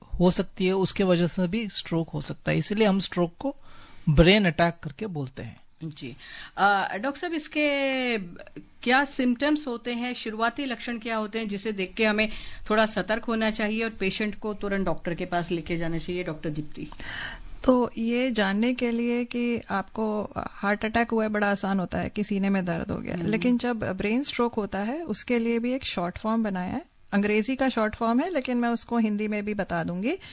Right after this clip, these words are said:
Speaker 3: B fast कहते हैं, B for balance, E for eyes, F for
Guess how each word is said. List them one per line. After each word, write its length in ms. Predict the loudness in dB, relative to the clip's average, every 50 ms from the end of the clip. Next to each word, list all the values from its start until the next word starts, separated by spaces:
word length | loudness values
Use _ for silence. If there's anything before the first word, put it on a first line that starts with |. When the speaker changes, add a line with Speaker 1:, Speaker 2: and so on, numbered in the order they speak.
| -14 -14 -12 -12 -8 -4 0
Speaker 3:
B 260 | 2 4 4 4 4
fast 580 | 2 -2 0 2 2 4 4 2 0 -2 -8 -8
कहते 360 | -6 -6 -6 -6 -6 -8 -8
हैं, 160 | -8 -6 -8 -10 -14 -18 -18 -16 -6 -4
B 340 | 0 4 4 4 4 4 2
for 260 | 0 0 0 0 2
balance, 800 | 0 0 0 2 2 2 2 2 0 0 -2 -6 -10 -10 -12 -14 -16 -8 -2 2
E 140 | 2 2 2
for 260 | 2 0 0 0 0 -2 -2 0
eyes, 420 | 2 2 2 2 0 -2 -4 -6 -8 -10 -12 -12 -10 -10 -10 -12 -12 -14 -16 -16 -16 -6 0 2
F 180 | 2 2 2 -2 -6 -10 -4 -2
for 140 | 0 0 0